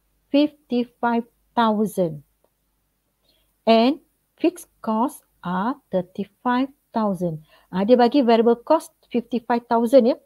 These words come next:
Ha, biasanya dalam soalan, biasanya dia bagi apa? Variable cost per unit. Tetapi dalam ni dia bagi variable cost. How much is the selling price?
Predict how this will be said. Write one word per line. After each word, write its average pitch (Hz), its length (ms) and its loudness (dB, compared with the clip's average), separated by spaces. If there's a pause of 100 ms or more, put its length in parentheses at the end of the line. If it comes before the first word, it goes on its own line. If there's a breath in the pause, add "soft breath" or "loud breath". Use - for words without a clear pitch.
(600)
Ha, 185 80 -2
biasanya 262 480 -2
dalam 220 240 -2
soalan, 269 320 -2
biasanya 254 320 -2
dia 240 160 0
bagi 233 160 0
apa? 330 160 -2 (840 soft breath)
Variable 196 400 0
cost - 400 -8
per 180 80 0
unit. 190 400 -4
Tetapi 196 320 -6
dalam 220 320 0
ni 320 160 -2
dia 214 160 -2
bagi 208 400 -2 (560)
variable 214 640 0 (160)
cost. - 400 -6 (560)
How 294 400 0
much 254 480 -4 (240)
is 208 240 -2 (240)
the 202 400 0 (320)
selling 196 800 -4 (400)
price? 185 400 -6